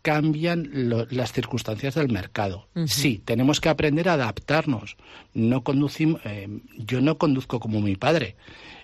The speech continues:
Speaker 1: Eh, en Vitoria, que somos una ciudad muy pequeñita, mi madre todavía sigue pensando que va al mercado y yo le estoy esperando con el coche en fila porque no pasa nada.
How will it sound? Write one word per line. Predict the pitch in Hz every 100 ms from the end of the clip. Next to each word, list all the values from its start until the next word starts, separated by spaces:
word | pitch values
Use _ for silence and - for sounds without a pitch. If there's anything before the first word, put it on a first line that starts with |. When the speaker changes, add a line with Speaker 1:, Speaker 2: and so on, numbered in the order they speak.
| -
Speaker 1:
Eh, | 113 113 113 110 110 107 107 104 113
en | 123 117
Vitoria, | 113 113 120 135 151
que | 135
somos | 104 113 107
una | 123 110
ciudad | 120 117 113
muy | 113 120
pequeñita, | 123 123 123 139 - 160 180 - - - - _
mi | 120 120
madre | 113 120
todavía | 127 135 135 135
sigue | 143 143
pensando | 143 131 131 143 156
que | 123 117
va | 120 127
al | 135
mercado | 143 139 143 143 170
y | 139
yo | 139
le | 139
estoy | - 156
esperando | 143 143 127
con | 123 120
el | 113
coche | 123 - 113 110 110 113 117
en |
fila | 120 123 123
porque | - 127 117 117
no | 113
pasa | 107 113 - 101
nada. | 113 143 107